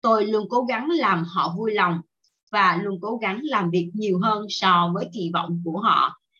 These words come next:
Không bao giờ tôi làm ít hơn. Tôi cũng từng thất vọng khi muốn được thăng chức, nhưng những người khác lại đoạt lấy vị trí đó. Nhưng tôi không bao giờ cho rằng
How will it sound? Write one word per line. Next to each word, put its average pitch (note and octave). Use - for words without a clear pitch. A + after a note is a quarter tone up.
Không A3
bao F#3+
giờ E3+
tôi F#3+
làm E3
ít C4+
hơn. G#3
Tôi A3+
cũng G3
từng G3+
thất F4
vọng F3
khi A#3
muốn B3+
được F3
thăng G3+
chức, D4
nhưng A#3
những G#3+
người G3
khác C4
lại G3+
đoạt E3+
lấy A3+
vị E3
trí A3
đó. A#3
Nhưng A#3
tôi G#3+
không A#3+
bao A#3
giờ F3+
cho A3
rằng F#3